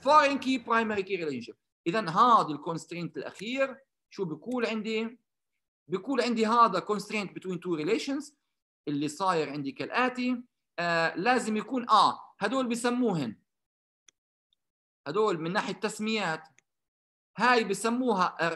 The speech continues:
referencing relation وهاي بسموها referenced relation. يعني هاي التي يتم، آه، التأشير عليها وهاي التي تؤشر. أوكي؟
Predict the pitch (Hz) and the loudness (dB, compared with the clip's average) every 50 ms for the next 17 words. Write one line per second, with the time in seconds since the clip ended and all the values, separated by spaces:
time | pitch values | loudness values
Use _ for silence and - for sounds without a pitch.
0 | 165 202 196 - 214 208 202 240 294 302 285 277 247 - - - 269 294 302 285 | -2 -4 -4 -2 -2 0 2 2 2 2 0 -2 -4 -4 -4 -4 -2 0 0 2
1 | 254 214 - - - - 131 139 135 139 135 135 - - 190 226 247 - _ _ | 2 0 0 -4 -8 -8 -6 -4 -2 -2 -2 -2 -4 -8 -10 -12 -12 -14 _ _
2 | _ _ - - 175 214 240 262 247 233 226 240 233 240 247 233 220 214 202 220 | _ _ -6 -2 2 4 4 4 2 0 -2 -2 0 2 4 6 6 4 4 4
3 | 247 285 277 - - 240 233 254 294 311 320 320 247 220 208 190 202 196 240 196 | 2 2 2 2 0 -2 0 2 2 2 2 0 -2 -2 -4 -4 0 2 2 2
4 | - - - _ _ _ _ _ - 143 160 156 143 123 - - - _ _ _ | 2 -2 -14 _ _ _ _ _ -6 -4 -2 -2 -2 -2 -6 -8 -18 _ _ _
5 | _ _ - 160 180 208 208 208 240 254 254 247 240 233 233 - - _ - - | _ _ -6 -4 -2 0 0 2 4 4 6 6 4 2 0 -4 -10 _ -4 -2
6 | 190 202 214 214 233 226 226 220 226 233 233 233 233 262 262 262 247 233 214 196 | 0 0 2 2 0 0 0 0 0 2 2 2 0 0 0 2 2 2 0 0
7 | 170 135 123 - - _ _ _ _ - 185 185 180 180 175 165 160 160 156 156 | 0 -2 -2 -4 -10 _ _ _ _ 2 2 4 4 4 4 4 4 4 4 6
8 | 151 147 147 147 143 139 - 170 170 - - - 196 - - 226 190 170 160 156 | 4 4 4 4 2 0 0 -2 -4 -4 -4 -4 -2 -2 -2 0 0 0 0 0
9 | 143 139 147 160 180 - _ _ _ - 139 151 185 226 247 262 247 - - 220 | -2 -2 -4 -6 -8 -10 _ _ _ -8 -4 0 4 4 4 4 4 2 0 0
10 | 240 247 247 240 247 247 247 185 220 220 - - - 143 107 - - _ _ - | 0 0 0 -2 -4 -2 -2 0 0 0 -2 -4 -6 -8 -8 -10 -12 _ _ -20
11 | - - - 226 269 381 339 294 | -14 -8 -4 -4 -4 -6 -8 -16